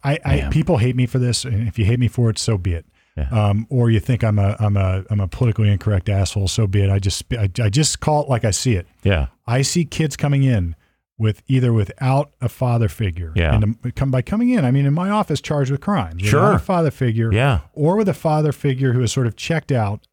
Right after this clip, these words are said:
Speaker 3: Yeah.
Speaker 1: And with an overprotective mother.
Speaker 2: Hmm.
Speaker 1: So a boy with an overprotective mother, and I'm gonna define what I mean by that, not clinically, but what I see.
Speaker 3: Okay.
Speaker 1: Mothers who, if I ask the kid what happened, the mom answers.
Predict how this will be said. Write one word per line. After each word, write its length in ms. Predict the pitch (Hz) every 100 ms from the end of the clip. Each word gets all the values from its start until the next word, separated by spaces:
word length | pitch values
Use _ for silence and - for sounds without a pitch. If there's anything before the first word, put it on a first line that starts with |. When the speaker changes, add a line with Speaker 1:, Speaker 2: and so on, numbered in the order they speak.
| -
Speaker 3:
Yeah. 220 | 107 98
Speaker 1:
And 360 | 143 156 175 175 -
with 240 | 131 123
an 380 | 139 117 113 113 - _ 147 147 143 156
overprotective 840 | 147 - 151 - 123 110 - 110 101 _
mother. 520 | - 107 110 101 82 - _ _ -
Speaker 2:
Hmm. 260 | 85 82 76
Speaker 1:
So 220 | - 117
a 60 | 104
boy 460 | 90 117 143 170
with 140 | 170 131
an 80 | 107
overprotective 800 | 120 123 156 - 180 170 147 135
mother, 260 | 135 107
and 220 | 92 120 117
I'm 100 | 127
gonna 120 | 160
define 400 | 165 - 175 175
what 100 | 160
I 40 |
mean 240 | 143 143 135
by 160 | 101
that, 260 | 98 98 98
not 220 | 123 143 - -
clinically, 440 | - 123 - 92
but 160 | 92 113
what 140 | 117
I 80 | 110
see. 360 | - 117 90 80 -
Speaker 3:
Okay. 360 | 85 - 76
Speaker 1:
Mothers 300 | 80 127 143
who, 180 | 139 127
if 140 | 110 123
I 120 | 127
ask 160 | 131 -
the 40 |
kid 200 | - 127
what 100 | 110
happened, 240 | 110 104
the 60 | 98
mom 240 | 104 104
answers. 440 | 95 92 - 85